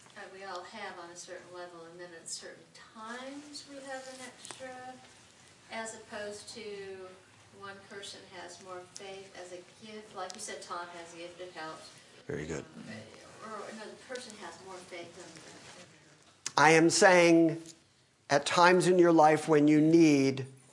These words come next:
Speaker 2: God to carry you through the circumstances of your life, he's going to gift you with extraordinary faith.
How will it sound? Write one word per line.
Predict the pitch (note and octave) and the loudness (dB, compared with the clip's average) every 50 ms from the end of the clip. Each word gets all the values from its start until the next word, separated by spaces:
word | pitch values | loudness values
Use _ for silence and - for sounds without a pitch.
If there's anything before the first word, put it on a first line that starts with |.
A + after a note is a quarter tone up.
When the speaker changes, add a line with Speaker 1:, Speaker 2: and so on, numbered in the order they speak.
| _ _ _ _ - F3 | _ _ _ _ -10 0
Speaker 2:
God | D#3 C#3 C3+ C#3+ D3+ D3 C3+ - | 2 6 6 8 6 6 4 2
to | - D#3 C#3+ C#3 C#3 C#3 C#3 C3+ C#3+ C#3+ - - - - - - _ _ _ _ _ - | 2 4 4 6 6 4 4 2 0 -4 -8 -20 -20 -20 -20 -20 _ _ _ _ _ -6
carry | - - E3 D#3 D#3 D#3+ D#3 D#3 | 0 4 6 6 8 6 6 6
you | D#3 D#3+ E3 D3 | 6 6 4 4
through | - - F3+ E3+ E3+ D#3+ D3 C#3 C3+ C3+ C3 | 2 2 6 6 8 8 8 6 4 4 2
the | C3+ B2+ | 2 0
circumstances | - - D#3+ C#3+ - D#3+ C#3 A2 - C#3+ C#3+ D3 A#2+ C3+ C#3+ C3+ | 2 2 2 2 2 0 0 2 2 2 2 2 0 0 0 0
of | D3 C3 C3 | 2 2 4
your | D3 D3 | 4 4
life, | C#3+ D3 C#3+ C#3 B2+ A#2+ A#2+ A2+ - - - - - - - - _ | 6 6 6 6 6 4 2 0 -2 -10 -18 -20 -20 -20 -20 -20 _
he's | - C#3+ C3 B2+ | -4 -2 -2 2
going | - D3 C#3 C3+ B2+ | 4 6 6 6 4
to | C#3+ | 2
gift | B2+ B2+ B2+ D#3 F3 D#3+ - - - - | 0 2 4 6 6 6 4 0 0 2
you | D3 C#3 B2+ | 4 4 6
with | B2 C3 C3 C3 C3 - - - - _ _ _ _ - | 6 6 4 4 0 -2 -14 -18 -20 _ _ _ _ -2
extraordinary | - B2+ - - - - D3 C3+ B2+ B2 A#2+ B2 A#2+ G#2+ G#2 G#2 | -2 0 0 0 2 6 6 8 8 6 6 4 4 4 2 2
faith. | F#2+ - - F#2 C#2+ - - - - - - | 0 0 0 -2 -2 -2 -8 -14 -18 -20 -20